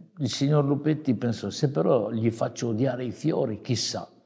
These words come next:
E così riempì la stanza del figlio di tutti i tipi di fiori. C'erano rose, c'erano, eh,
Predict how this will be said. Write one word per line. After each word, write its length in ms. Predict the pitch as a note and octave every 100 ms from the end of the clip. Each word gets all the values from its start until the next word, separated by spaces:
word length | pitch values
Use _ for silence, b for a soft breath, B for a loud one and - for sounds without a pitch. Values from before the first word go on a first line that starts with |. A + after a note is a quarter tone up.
| b b b
E 100 | -
così 340 | E3 E3+ C3 A#2
riempì 580 | C#3 D#3 C#3+ - A2+
la 120 | G2 G#2
stanza 560 | - - C3 A2+ -
del 240 | G2+ A2 G#2
figlio 400 | E3 E3+ C#3 A#2
di 220 | C3 D3
tutti 360 | A3 A3 -
i 140 | D#3+ D3
tipi 340 | F3+ E3 D#3+
di 140 | D3 C#3+
fiori. 600 | D#3+ E3 D#3 B2 G2+ - B B B B _
C'erano 500 | - D#3 D3 C#3+ C3+
rose, 640 | A#2 C#3 C3 A#2 G2+ G2
c'erano, 800 | - A2+ A2+ A#2 A#2 A#2+ A2+ A2+ B B B
eh, 520 | - A#2+ A2+ A#2 A#2